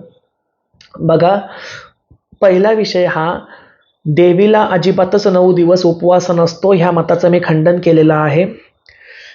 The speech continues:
साडेतीन शक्तिपीठांमध्ये श्री तुळजापूर,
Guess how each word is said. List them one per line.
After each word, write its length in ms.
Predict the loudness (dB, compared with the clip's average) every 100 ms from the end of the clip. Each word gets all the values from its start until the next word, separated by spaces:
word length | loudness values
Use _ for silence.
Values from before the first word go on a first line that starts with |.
| _
साडेतीन 520 | -6 0 0 2 0
शक्तिपीठांमध्ये 1080 | 0 -2 -2 0 0 -2 -2 0 0 0 -2
श्री 220 | -2 -2
तुळजापूर, 720 | 0 0 2 2 0 0 -2